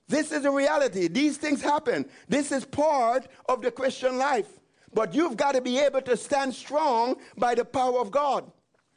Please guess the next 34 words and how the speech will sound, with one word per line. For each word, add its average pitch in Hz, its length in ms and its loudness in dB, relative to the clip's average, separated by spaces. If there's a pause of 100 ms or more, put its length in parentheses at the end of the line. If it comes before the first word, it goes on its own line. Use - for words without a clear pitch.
(260)
by 254 140 2
the 240 100 0
power 247 320 0
of 254 100 0
the 254 120 2
Holy 262 280 0
Spirit. - 540 -4 (880)
The 214 140 2
Holy 269 340 0
Spirit 269 320 2
has 240 200 -2
come 262 240 -2
into 233 160 -4
your 247 160 2
life 233 340 2 (240)
to 262 100 2
make 262 460 0
you 302 140 2
a 269 60 4
witness, 277 580 -4 (1000)
to 262 160 2
make 277 420 0
you 311 320 2 (140)
a 247 100 0
minister 247 880 2 (760)
of 247 180 0
this 277 220 0
new 285 160 2
covenant. 262 640 0 (160)
Second 262 380 -2
Timothy 254 340 0
chapter 233 320 -2
one 247 340 0
verse 226 240 0